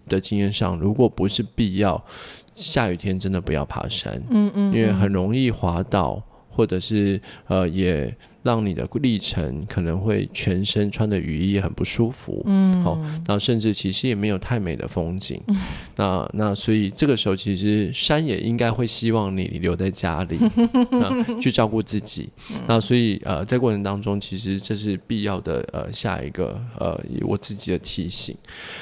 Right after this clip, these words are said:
Speaker 1: 然后永远要记得一件事情，就是，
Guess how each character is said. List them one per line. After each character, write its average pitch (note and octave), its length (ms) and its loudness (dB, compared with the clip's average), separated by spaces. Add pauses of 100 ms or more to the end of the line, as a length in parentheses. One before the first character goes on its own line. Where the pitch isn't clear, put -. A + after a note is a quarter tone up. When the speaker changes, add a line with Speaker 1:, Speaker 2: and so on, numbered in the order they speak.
(140)
Speaker 1:
然 A2+ 200 0
后 C#3 520 2
永 B2 260 4
远 C#3+ 320 2 (220)
要 C3+ 140 2
记 - 200 -2
得 G#2 260 0
一 - 140 -4
件 G#2+ 280 0
事 G2+ 280 0
情， F2+ 300 -4
就 G2+ 160 2
是， G2 400 0